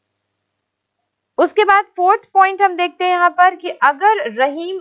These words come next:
अ, इस विपत्र को वसूली के लिए बैंक भेज देता है, यानी collection करने के लिए बैंक भेज देता है, तो हमने जैसे कि video में देखा कि अगर ऐसे विपत्र का अनादरण हो जाए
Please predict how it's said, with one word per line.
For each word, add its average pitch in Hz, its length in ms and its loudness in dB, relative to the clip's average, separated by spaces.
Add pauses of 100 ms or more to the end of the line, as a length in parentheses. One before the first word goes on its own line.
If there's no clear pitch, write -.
अ, 240 420 4 (500)
इस 294 200 -6
विपत्र 349 500 -2
को 349 160 -4
वसूली 294 440 -4
के 330 160 -8
लिए 320 140 -4
बैंक 302 380 -2
भेज 269 260 -6
देता 220 220 -4
है, 254 60 -2
यानी 294 180 -6
collection 294 320 -10
करने 302 220 -8
के 302 100 -18
लिए 285 100 -8
बैंक 208 280 -4
भेज 180 160 -12
देता 165 360 -14
है, 170 120 -18 (400)
तो 294 60 -2
हमने 311 240 -4
जैसे 339 220 -8
कि 330 80 -12
video 311 240 -10
में 330 100 -8
देखा 311 220 -6
कि 339 120 -8
अगर 370 200 -2
ऐसे 277 460 2
विपत्र 330 420 -6
का 294 160 -2
अनादरण 233 520 -2
हो 226 140 -8
जाए 202 340 -2